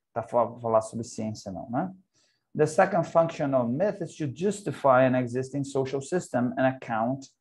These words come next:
for traditional rights and customs, ok? Então, essa é a função do mito, né?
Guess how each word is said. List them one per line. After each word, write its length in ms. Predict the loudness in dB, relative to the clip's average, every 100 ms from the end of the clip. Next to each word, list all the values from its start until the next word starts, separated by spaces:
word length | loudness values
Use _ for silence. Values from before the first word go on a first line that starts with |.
| _ _ _
for 280 | 4 4
traditional 760 | 4 -2 0 -2 0 0 2 2
rights 400 | 4 4 0 -6
and 100 | -12 -4
customs, 1160 | -4 -4 -10 -16 -16 -20 _ -20 -20 -20 _ -14
ok? 540 | -12 -4 -2 -2 -6 -16 _ _ _
Então, 180 | 0
essa 180 | 0 0
é 20 |
a 40 | -2
função 520 | -2 -6 0 2 2
do 120 | 2
mito, 400 | 0 -2 -6 -6
né? 280 | -2 -2 -4